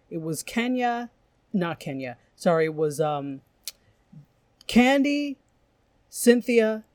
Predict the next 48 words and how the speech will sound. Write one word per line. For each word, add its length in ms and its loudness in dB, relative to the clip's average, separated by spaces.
and 760 -4
Eva. 420 4
They 120 8
were 120 0
talking 320 2
about 280 -2
that 220 -2
incident 380 -8
'cause 140 -2
they 120 0
were 140 -2
the 100 -2
ones 240 -6
at 120 -6
Old 160 -8
Lady 200 -10
Gang. 340 -4
And 180 4
then 220 4
here 240 2
comes 400 -4
Kenya. 440 2
"What 240 -4
are 40 -2
you 100 -4
guys 300 -2
talking 380 0
about?" 360 -8
So, 260 8
you 160 2
know, 120 6
they, 180 2
she, 240 -4
she 200 -2
kind 240 2
of 80 -4
caught 260 4
them, 160 2
like, 240 -4
mid-sentence. 1400 -2
So 220 -2
they 100 8
kind 240 4
of 80 2
told 280 6
her 80 6
what 220 0
happened. 440 -6